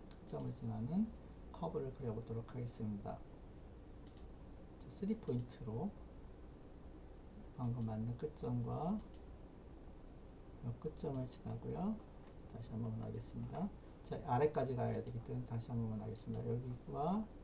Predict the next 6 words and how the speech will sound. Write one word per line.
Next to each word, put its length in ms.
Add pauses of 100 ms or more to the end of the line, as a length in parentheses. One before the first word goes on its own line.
(380)
이 60
끝점과 600
여기 200
끝 220 (420)
아래까지, 580 (500)
네, 140